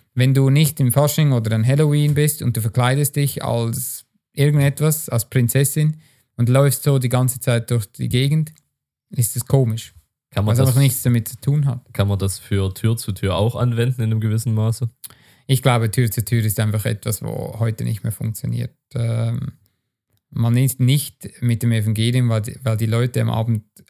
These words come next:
Speaker 1: absolut keinen, kein Interesse haben, mit irgendjemandem zu sprechen. Sie sind
Speaker 2: Mhm.
Speaker 1: für sich, sie sind mit der Familie, mal mindestens hier. Und natürlich, die Zeugen Jehovas, sei Dank, sie haben das, äh,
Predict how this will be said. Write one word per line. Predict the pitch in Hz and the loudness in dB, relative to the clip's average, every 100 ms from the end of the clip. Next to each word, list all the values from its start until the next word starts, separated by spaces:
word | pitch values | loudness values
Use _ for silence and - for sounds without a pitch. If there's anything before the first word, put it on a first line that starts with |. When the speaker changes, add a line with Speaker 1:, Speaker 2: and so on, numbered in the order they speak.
| - | -8
Speaker 1:
absolut | 139 135 - 110 104 - | -6 -4 -4 -2 -4 -4
keinen, | 120 117 117 110 110 101 _ _ _ _ _ _ _ | -2 0 0 0 -2 -6 _ _ _ _ _ _ _
kein | - 120 | -2 0
Interesse | 110 113 117 117 | 0 -2 -4 -2
haben, | 110 113 | -2 -2
mit | 110 | -2
irgendjemandem | 113 113 110 113 110 113 | -2 -2 -2 -2 -4 -6
zu | 113 | -8
sprechen. | - 131 135 139 | -6 -4 -2 -2
Sie | 113 | -4
sind | 104 92 | -2 -2
Speaker 2:
Mhm. | |
Speaker 1:
für | 92 113 | -4 -6
sich, | 143 139 - | -4 -6 -8
sie | 139 | -16
sind | 117 123 | -8 -6
mit | 117 - | -6 -8
der | 120 | -10
Familie, | 139 131 131 131 | -4 -2 -2 -2
mal | 123 117 | -2 0
mindestens | 131 127 104 104 | 2 0 0 0
hier. | 123 117 120 - - _ _ _ _ _ _ | 0 -2 -6 -16 -20 _ _ _ _ _ _
Und | 123 123 | 2 2
natürlich, | 104 - 135 135 117 | 2 4 4 4 2
die | - | -2
Zeugen | - 120 113 | -2 0 2
Jehovas, | 110 120 120 107 | 0 0 0 0
sei | 113 107 | -2 -2
Dank, | 110 127 | 0 -2
sie | - 110 | 0 -2
haben | 110 113 | 0 -2
das, | 110 110 - - | -2 -2 -6 -6
äh, | 117 - 50 - - - | -6 -4 -6 -8 -8 -8